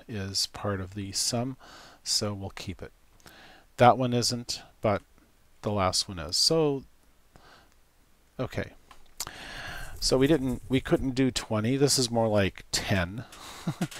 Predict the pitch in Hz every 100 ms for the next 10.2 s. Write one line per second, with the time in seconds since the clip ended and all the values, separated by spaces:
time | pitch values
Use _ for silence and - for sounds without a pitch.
0 | - - - - 107 - 117 107 101 -
1 | 98 98 104 123 101 101 98 - 101 95
2 | - - 87 92 - 82 80 101 - -
3 | - - - 107 104 104 95 87 - 85
4 | - - 98 87 80 82 98 - - -
5 | - - - - - 123 120 117 120 117
6 | 107 104 104 104 - 123 127 117 104 -
7 | 95 110 104 120 127 127 117 110 110 104
8 | 139 117 104 104 98 104 - 98 - 113
9 | - 101 - 98 92 95 104 - 107 101
10 | -